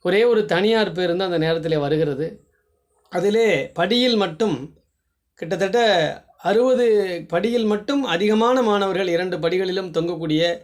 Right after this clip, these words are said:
தொங்கி செல்லக்கூடிய, உயிருக்கு ஆபத்தான நிலையில் செல்லக்கூடிய ஒரு காட்சியை பார்த்து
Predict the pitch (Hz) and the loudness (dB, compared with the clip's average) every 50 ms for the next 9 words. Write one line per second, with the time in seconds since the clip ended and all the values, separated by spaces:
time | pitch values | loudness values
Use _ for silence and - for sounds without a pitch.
0 | _ _ _ _ _ _ _ - 175 196 190 202 160 185 165 170 175 160 156 160 | _ _ _ _ _ _ _ -6 -6 -2 -2 -2 -2 -2 -2 -2 -2 -2 0 0
1 | 156 156 170 190 196 175 160 175 202 208 208 202 - 190 165 151 160 175 180 190 | 0 0 0 0 -2 -4 -4 -2 0 0 0 0 0 -2 -2 0 0 0 -2 -4
2 | 180 - - 180 185 202 202 185 170 170 170 170 160 156 165 156 156 160 143 147 | -4 -4 -4 -2 -2 -2 -2 -2 -2 -2 -2 -2 -4 -6 -6 -4 -4 -4 -4 -4
3 | 147 147 160 190 185 165 151 151 143 139 131 - - 156 165 175 160 - 190 170 | -4 -4 -4 -4 -4 -2 -2 -2 -2 -2 -6 -6 -4 -4 -2 -2 -2 -4 -6 -6
4 | 160 143 151 147 147 143 147 - 180 175 165 135 - | -6 -4 -4 -4 -4 -4 -6 -8 -6 -4 -4 -6 -6